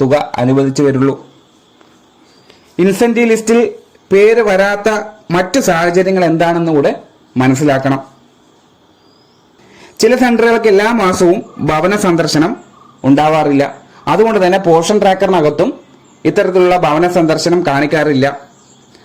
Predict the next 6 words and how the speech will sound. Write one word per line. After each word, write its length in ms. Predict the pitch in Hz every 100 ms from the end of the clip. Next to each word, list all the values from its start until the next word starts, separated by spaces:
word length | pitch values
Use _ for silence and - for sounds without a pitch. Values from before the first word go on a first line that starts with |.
| -
ആ 160 | 226
സാഹചര്യത്തിൽ 720 | 262 233 214 214 196 180 196 - - - - -
ടീച്ചർക്ക് 340 | 185 202 208
വളർച്ചാ 480 | 185 170 180 180 214
നിരീക്ഷണം 500 | 208 190 185 196 190
പൂർത്തിയാക്കിയാലും 960 | 170 196 196 220 151 151 147 139 143